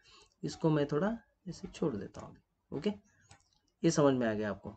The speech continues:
थोड़ा कॉन्ट्रास्ट रख के इसको ओके बोल देता हूँ। अभी देखो नियरिंग पूरा कलर वर्क हो गया अभी। ओके, हेयर्स में आपको दूसरा शेड चाहिए तो कौन सा भी शेड आप दे सकते हैं। ओके, आपको दूसरा अलग शेड चाहिए तो अलग कलर लेके आप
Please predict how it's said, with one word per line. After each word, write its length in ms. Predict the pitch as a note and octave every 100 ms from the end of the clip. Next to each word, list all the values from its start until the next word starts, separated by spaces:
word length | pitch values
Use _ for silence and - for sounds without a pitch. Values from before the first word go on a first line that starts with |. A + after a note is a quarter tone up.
| _ -
थोड़ा 140 | D3
कॉन्ट्रास्ट 420 | D#3+ C#3 C3+ D3+ C#3+
रख 140 | C3
के 160 | F#3+ G3
इसको 280 | F3+ F#3
ओके 160 | F3+ E3+
बोल 180 | C3+ G#2
देता 180 | G2+ G#2
हूँ। 160 | A#2+
अभी 140 | D3 F3
देखो 320 | F3+ G#3 A3+ _ _ - - - -
नियरिंग 380 | F3+ F#3+ G#3 G#3+ - - - _ - -
पूरा 160 | - F#3+
कलर 220 | F#3+ E3
वर्क 240 | F3 F#3 -
हो 160 | F3
गया 180 | D3 A2
अभी। 160 | F#2+ G#2 - _ _ -
ओके, 220 | D#3+ A3+ - - - -
हेयर्स 300 | - G#3+ G#3
में 60 | A#3
आपको 220 | A#3 A3+
दूसरा 360 | F#3+ F#3 A3 A3+
शेड 240 | - A3
चाहिए 160 | G#3+ A3
तो 120 | A3+
कौन 180 | A3 G#3
सा 100 | A3
भी 120 | G#3+
शेड 220 | A3 A3 A3
आप 80 | F#3+
दे 180 | G3
सकते 280 | G#3 F#3 -
हैं। 220 | A2 - - _ _ _ - - - -
ओके, 220 | D#3 G#3+ F3+ - - -
आपको 220 | D3+ F#3
दूसरा 360 | D#3 D3+ G#3 G3
अलग 180 | F3 G3
शेड 240 | G#3 G3
चाहिए 220 | F#3+ G3
तो 100 | F#3+
अलग 260 | G#3+ F3 F#3
कलर 200 | F#3+ F#3+
लेके 300 | F#3+ F#3 G3+
आप 160 | G#3